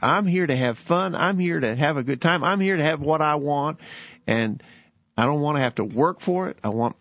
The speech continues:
I want it to be given to me. Uh, that, that is definitely to the detriment of young people. That's a, that's a great challenge. But, you know,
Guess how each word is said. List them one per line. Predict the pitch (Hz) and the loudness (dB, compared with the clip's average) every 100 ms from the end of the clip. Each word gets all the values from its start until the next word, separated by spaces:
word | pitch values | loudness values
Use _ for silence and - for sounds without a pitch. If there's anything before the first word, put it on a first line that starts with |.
| - | -8
I | 107 | -4
want | 117 117 | -2 -4
it | - | -6
to | |
be | 101 117 | -6 -4
given | 123 160 180 175 | 0 2 2 -4
to | - 180 | -2 -2
me. | 180 175 - - - - _ - | 0 -4 -6 -18 -20 -20 _ -2
Uh, | 120 120 117 123 - _ _ _ | 0 0 -2 -6 -10 _ _ _
that, | - 208 214 | 0 0 -2
that | 147 180 | 0 0
is | 180 113 | 0 -4
definitely | - 143 175 113 | 0 0 0 -4
to | 104 110 | -2 -4
the | 92 | 0
detriment | 120 147 110 113 | -2 -2 -4 -2
of | |
young | 135 | -2
people. | 151 113 | -2 -2
That's | 120 - | -2 -2
a, | - | -2
that's | 131 156 | -2 -2
a | 90 | -2
great | 120 139 - | 0 -2 -2
challenge. | 156 175 185 120 | 0 0 -2 -2
But, | 120 185 | -2 0
you | |
know, | 208 135 | -2 -2